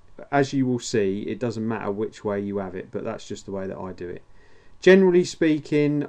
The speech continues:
I tend to keep the left and right the same as how I held the cameras or the phones, so that the video looks the same as how I recorded it.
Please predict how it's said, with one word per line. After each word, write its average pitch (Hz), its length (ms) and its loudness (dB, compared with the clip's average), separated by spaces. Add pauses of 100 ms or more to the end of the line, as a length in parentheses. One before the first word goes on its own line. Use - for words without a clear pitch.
I 127 200 0
tend 151 380 -4
to 135 100 -10
keep 135 500 0 (640)
the 113 100 -6
left 135 380 2
and 123 180 0
right 113 460 2 (720)
the 110 80 -6
same 107 680 0
as 117 220 -4
how 113 320 0
I 113 100 -2
held 110 800 -4
the 110 80 -8
cameras 104 720 -4
or 104 240 0
the 98 60 -6
phones, 90 720 -8 (160)
so 117 260 0
that 113 100 -2
the 110 80 -8
video 107 480 0
looks 107 560 -4
the 104 120 -10
same 101 440 -2
as 101 180 -8
how 107 280 0
I 104 100 0
recorded 98 580 -6
it. 90 120 -8